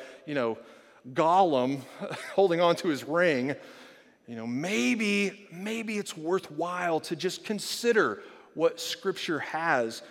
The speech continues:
uh, with regard to wisdom, because if you're white-knuckling your wealth to the point in which it's stressing you out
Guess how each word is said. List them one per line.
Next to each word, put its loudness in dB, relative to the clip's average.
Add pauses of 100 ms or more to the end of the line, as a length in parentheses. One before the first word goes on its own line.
(340)
uh, -2
with -6
regard -4
to -10
wisdom, -6
because -8 (220)
if -10
you're -6
white-knuckling -4
your -4
wealth -4 (1080)
to -10
the -6
point -8
in -8
which -8
it's -12
stressing -6
you -2
out 0